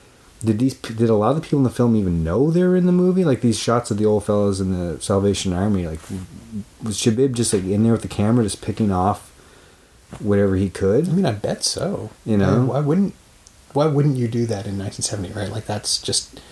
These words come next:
Speaker 2: you didn't need releases, you didn't need notices.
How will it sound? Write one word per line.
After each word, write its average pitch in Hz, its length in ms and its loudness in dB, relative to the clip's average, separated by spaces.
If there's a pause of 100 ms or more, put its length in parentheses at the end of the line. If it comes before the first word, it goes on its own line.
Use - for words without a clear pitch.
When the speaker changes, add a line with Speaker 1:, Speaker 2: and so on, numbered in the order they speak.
(420)
Speaker 2:
you 123 80 0
didn't 120 180 2
need 113 180 0
releases, 113 600 -2
you 110 80 -2
didn't 113 260 -2
need 110 360 -2 (500)
notices. 107 920 -2